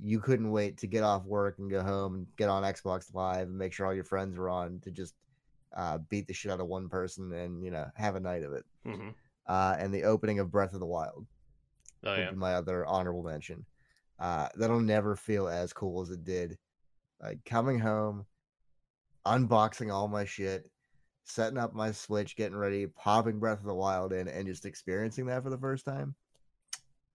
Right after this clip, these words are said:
Speaker 1: Masterpiece.
Speaker 2: No, I mean, we haven't,
Speaker 1: Uh,
Speaker 2: we haven't seen a launch like that since, like, the sixty-four, where, like, you just, everything was just so perfect.
Speaker 1: Everything, they,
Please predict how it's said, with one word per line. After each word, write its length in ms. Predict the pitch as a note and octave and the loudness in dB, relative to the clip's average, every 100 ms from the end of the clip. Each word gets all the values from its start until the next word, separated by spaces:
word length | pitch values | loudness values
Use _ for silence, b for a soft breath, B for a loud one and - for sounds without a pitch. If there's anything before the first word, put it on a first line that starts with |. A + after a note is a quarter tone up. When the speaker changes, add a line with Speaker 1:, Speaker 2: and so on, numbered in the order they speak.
| - | -6
Speaker 1:
Masterpiece. 680 | E2+ F2+ - - D#2+ - - | -4 -4 -8 -8 -8 -8 -14
Speaker 2:
No, 300 | F#2 F2 F2+ | -8 -4 -4
I 80 | F#2+ | -4
mean, 120 | G#2+ | -4
we 80 | A2+ | 4
haven't, 260 | A2 G#2+ G2 | 6 8 6
Speaker 1:
Uh, 20 | F#2 | 4
Speaker 2:
we 60 | |
haven't 180 | C3+ A2 | 0 -2
seen 180 | - A2+ | -6 -4
a 60 | F#2+ | -2
launch 340 | F#2 F#2 - | -2 -2 -4
like 200 | E2+ F2 | -6 -4
that 240 | F2 E2 | -4 -4
since, 260 | - F2 - | -6 -8 -6
like, 140 | F2+ - _ - - | -6 -8 _ -20 -10
the 80 | |
sixty-four, 720 | F2+ G2 - E2+ - D#2 - - | -6 -6 -8 -12 -10 -10 -12 -14
where, 320 | - F2 F#2+ F#2 | -8 -6 -6 -6
like, 160 | - - | -12 -12
you 100 | F2+ | -14
just, 300 | F#2 - - - - | -12 -8 -8 -8 -10
everything 360 | G#2 G#2 G2+ | -8 -6 -8
was 140 | G2+ - | -8 -8
just 140 | G2 | -8
so 120 | F2 | -8
perfect. 500 | - - - - - - b b b | -10 -14 -14 -20 -20 -20 b b b
Speaker 1:
Everything, 340 | G#2+ G#2+ G#2+ G#2+ - C#2+ | 0 0 0 -2 -6 -4
they, 260 | A2+ G#2 | 0 0